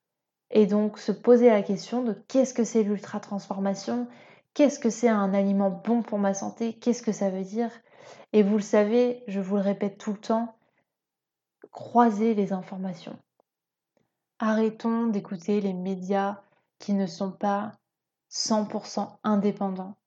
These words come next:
Arrêtons d'écouter les publicités qui se servent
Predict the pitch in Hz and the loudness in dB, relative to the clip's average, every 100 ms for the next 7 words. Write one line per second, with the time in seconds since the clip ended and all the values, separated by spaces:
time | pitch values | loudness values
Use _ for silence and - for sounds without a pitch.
0 | _ _ _ _ _ _ 196 190 202 - | _ _ _ _ _ _ -2 0 0 -2
1 | 208 214 196 - 214 196 170 214 202 208 | -4 -4 -6 -6 -4 -4 -6 -6 -4 -4
2 | 208 202 220 220 214 196 - 196 - - | -8 -8 -4 -4 -6 -10 -8 -6 -6 -4
3 | 214 208 202 | -4 -4 -8